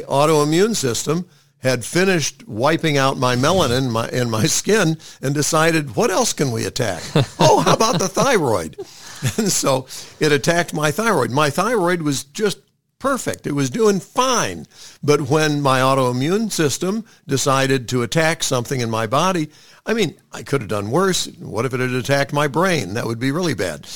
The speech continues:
Speaker 2: Yeah.
Speaker 1: But instead, <laughs> it attacked my thyroid.
Speaker 2: Sure.
Speaker 1: And I started to think, "Man, I am aging really fast. I am just really dragging. This is, old age is a bummer."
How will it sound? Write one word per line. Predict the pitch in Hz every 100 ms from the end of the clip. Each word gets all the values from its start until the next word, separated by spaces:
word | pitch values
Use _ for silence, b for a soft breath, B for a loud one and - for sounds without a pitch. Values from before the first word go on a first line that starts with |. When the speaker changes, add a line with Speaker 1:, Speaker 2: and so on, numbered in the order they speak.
| -
Speaker 2:
Yeah. | 117 110
Speaker 1:
But | 143
instead, | 156 - 147 156 170
<laughs> |
it | 104
attacked | - - - - - -
my | -
thyroid. | - - 185 220 131 110 131
Speaker 2:
Sure. | 131 117 B B -
Speaker 1:
And | 156
I | 151 185
started | 202 160 143 143 143
to |
think, | 127 139 113
"Man, | 104 185 131
I | 147
am | 170 -
aging | 131 139 107 92
really | 110 123
fast. | 78 107 98 71 -
I | 120 151
am | 92
just | 87 -
really | 117 127
dragging. | - 82 120 107 67 B B B
This | 147 -
is, | - b b b
old | 135 165
age | 120 143 120
is | 92
a |
bummer." | 73 123 185